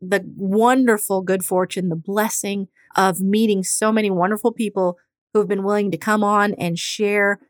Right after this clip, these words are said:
their experiences to help all of us be safer.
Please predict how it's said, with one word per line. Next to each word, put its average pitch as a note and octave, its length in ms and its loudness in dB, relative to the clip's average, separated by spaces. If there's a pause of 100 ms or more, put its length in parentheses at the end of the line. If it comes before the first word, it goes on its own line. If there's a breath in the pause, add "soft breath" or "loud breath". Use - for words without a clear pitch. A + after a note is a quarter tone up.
their G3+ 340 4
experiences F#3 1200 -2 (420)
to G3 260 -2
help G#3+ 440 -4
all A3 280 4
of F#3 100 0
us F3 360 -2 (180)
be G3 100 0
safer. - 460 -4